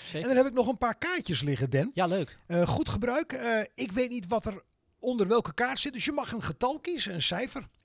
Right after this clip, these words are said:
Speaker 1: Ik ga voor een acht.
Speaker 2: Je gaat voor een acht. Dan gaan we eens kijken welke vraag het oplevert. Waarvan of waardoor raak jij ontroerd?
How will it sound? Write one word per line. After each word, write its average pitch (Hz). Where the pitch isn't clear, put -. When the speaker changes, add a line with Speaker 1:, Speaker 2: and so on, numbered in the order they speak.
Speaker 1:
Ik -
ga 135
voor 127
een 123
acht. 117
Speaker 2:
Je 156
gaat 196
voor 196
een 202
acht. -
Dan 123
gaan 123
we 123
eens 123
kijken 143
welke 135
vraag 135
het 131
oplevert. 110
Waarvan 240
of -
waardoor 240
raak 220
jij 233
ontroerd? 214